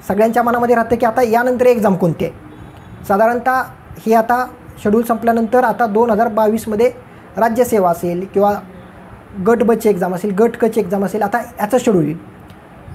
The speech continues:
साधारणतः जूनमध्ये, एकोणीस जूनच्या दरम्यान आत्ता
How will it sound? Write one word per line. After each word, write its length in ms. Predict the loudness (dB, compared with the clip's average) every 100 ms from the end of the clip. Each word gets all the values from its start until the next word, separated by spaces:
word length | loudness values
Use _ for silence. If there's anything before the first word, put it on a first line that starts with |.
| -8 0
साधारणतः 460 | 2 2 2 0 0
जूनमध्ये, 460 | 2 2 2 2 2 0 -14 -6
एकोणीस 380 | -4 0 -2 -2
जूनच्या 280 | -2 0 0
दरम्यान 280 | 2 2 -2 -6 -18 -18 -8
आत्ता 320 | -8 -2 -2